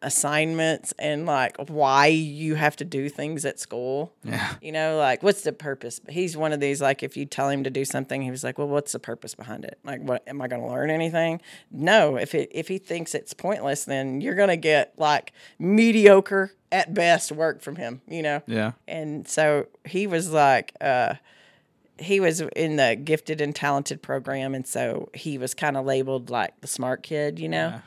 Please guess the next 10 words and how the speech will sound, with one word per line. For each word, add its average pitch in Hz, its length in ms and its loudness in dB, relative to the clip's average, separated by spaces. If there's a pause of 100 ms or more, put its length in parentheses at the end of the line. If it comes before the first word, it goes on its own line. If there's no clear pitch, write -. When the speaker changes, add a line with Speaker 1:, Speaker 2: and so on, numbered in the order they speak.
(240)
Speaker 1:
But - 180 -10
he - 180 -4
didn't 180 180 2
want 143 240 0
that 170 200 2
label. 170 400 2 (240)
Speaker 2:
Mm-hmm. 107 300 -2 (140)
Speaker 1:
And, 160 440 -2 (120)
uh, 139 400 2 (100)
so 147 600 2